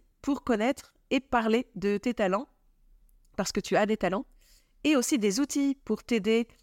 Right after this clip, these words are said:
euh, à décrocher le job de, de tes rêves. Alors voilà, n'hésite pas à visiter la page web,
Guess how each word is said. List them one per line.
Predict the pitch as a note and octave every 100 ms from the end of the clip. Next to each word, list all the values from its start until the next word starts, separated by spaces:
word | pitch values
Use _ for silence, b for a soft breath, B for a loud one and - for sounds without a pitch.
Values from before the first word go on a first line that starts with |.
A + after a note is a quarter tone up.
| _ -
euh, | G3+ F#3+
à | -
décrocher | G#3 B3 A#3 G#3 A#3+
le | G3+
job | E3 G#3+ G#3+ F#3+
de, | G3 F3+ D#3+
de | F#3+
tes | E3+
rêves. | C#3 - _
Alors | - F#3 E3
voilà, | F3+ - -
n'hésite | G#3+ A#3 B3 -
pas | B3 A#3 -
à |
visiter | F#3+ G#3+ A3
la | G3
page | G#3 E3+
web, | F3+ G#3 A3+